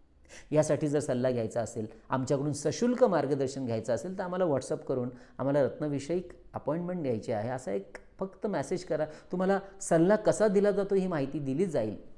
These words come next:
आणि आपल्याला अपॉइंटमेंट दिली जाईल. अशी ही रत्न अत्यंत महागडी असल्यामुळे बऱ्याचदा काही मुख्य रत्नांऐवजी उपरत्नसुद्धा सुचवलं जातं.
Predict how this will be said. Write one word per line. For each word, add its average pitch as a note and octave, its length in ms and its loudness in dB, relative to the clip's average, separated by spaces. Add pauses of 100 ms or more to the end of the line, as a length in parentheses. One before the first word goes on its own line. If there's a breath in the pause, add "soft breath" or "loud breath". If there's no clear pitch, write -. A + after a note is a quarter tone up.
(220)
आणि C#3 120 -4
आपल्याला C3 300 -2
अपॉइंटमेंट A2 420 -6
दिली F#2 200 -10
जाईल. F2 120 -14 (280 loud breath)
अशी F3 220 0
ही C4 60 4
रत्न A#3 280 2
अत्यंत B3 400 -2
महागडी F3+ 380 0
असल्यामुळे E3+ 400 -4
बऱ्याचदा D3 400 -2
काही D#3 220 -2
मुख्य F3 380 -2
रत्नांऐवजी E3 640 -2
उपरत्नसुद्धा F#3+ 920 2
सुचवलं B2 460 -2
जातं. G#2 300 -8